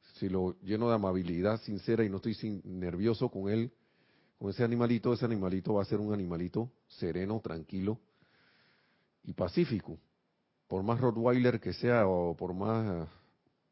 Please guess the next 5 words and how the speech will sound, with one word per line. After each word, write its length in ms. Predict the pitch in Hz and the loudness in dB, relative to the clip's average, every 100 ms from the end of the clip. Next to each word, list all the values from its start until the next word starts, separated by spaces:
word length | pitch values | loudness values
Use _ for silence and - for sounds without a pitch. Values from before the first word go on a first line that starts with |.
| _ _ _ _ _ _ _ _ _ _ _ - | _ _ _ _ _ _ _ _ _ _ _ -8
Eh, 560 | 92 90 87 82 80 78 _ _ _ _ _ _ _ _ _ _ _ - | -2 0 0 -2 -4 -10 _ _ _ _ _ _ _ _ _ _ _ -6
porque 220 | - 104 | 0 2
para 200 | 101 104 | 2 2
mí 100 | 107 | 4
aceptar 560 | 160 - 107 - 143 156 | 2 2 0 4 4 4